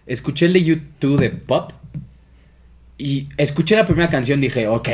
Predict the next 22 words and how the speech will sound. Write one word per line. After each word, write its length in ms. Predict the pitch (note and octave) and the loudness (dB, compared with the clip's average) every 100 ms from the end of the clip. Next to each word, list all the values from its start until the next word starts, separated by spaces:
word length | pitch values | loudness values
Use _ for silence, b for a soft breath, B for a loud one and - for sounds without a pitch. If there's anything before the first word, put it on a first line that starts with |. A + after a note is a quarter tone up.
| A#2 | -4
sí 100 | F2+ | -4
está 180 | A2+ B2 | -2 0
malo". 300 | A#2 A2 G2+ | 0 -2 -4
Escuché 280 | G2+ C#3+ F3+ | -6 -2 2
la 100 | F3+ | 2
segunda 240 | D#3 D#3+ | 2 2
y 40 | D#3 | 2
dije, 360 | D3+ E3 - B B - | 0 -2 -4 B B -10
"Bueno, 220 | G4 G#4 | -8 -4
igual 220 | F#4+ E4+ D#4+ | 0 0 0
nada 80 | C4 | 0
más 120 | C4 | -2
es 100 | A#3+ | 0
el, 240 | A#3 F#3 - | 0 0 -4
el 180 | D3 D#3 | -2 4
intro". 380 | F3 D#3+ A#2 - B B - | 4 2 -4 -6 B B -10
Y 200 | A2 A2 | -8 -4
luego 280 | A2 B2 B2 | -2 -2 -2
es 100 | A2 | -4
malo, 720 | A2 G#2+ A#2 B2 A#2 A2 A2 | -6 -4 -2 -2 -4 -6 -10
malo, 840 | A2 G#2 A2+ C3+ A#2 A2 A2+ A2 | -10 -4 -2 0 -2 -4 -6 -8
malo. 480 | A2 A#2 B2+ C#3 C3+ | -6 -2 0 0 -2